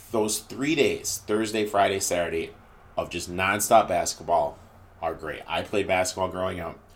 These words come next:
And when my mom retired, and when everyone retires, they need that thing to go into.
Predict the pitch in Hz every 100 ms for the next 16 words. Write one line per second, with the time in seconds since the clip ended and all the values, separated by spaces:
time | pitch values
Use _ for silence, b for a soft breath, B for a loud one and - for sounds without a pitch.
0 | B B B B B B - 98 104 101
1 | 95 110 151 147 - - 156 117 - -
2 | - 101 110 156 190 175 131 - 139 123
3 | 90 85 90 107 104 - - - - 127
4 | 101 92 - 85 87 90 90 -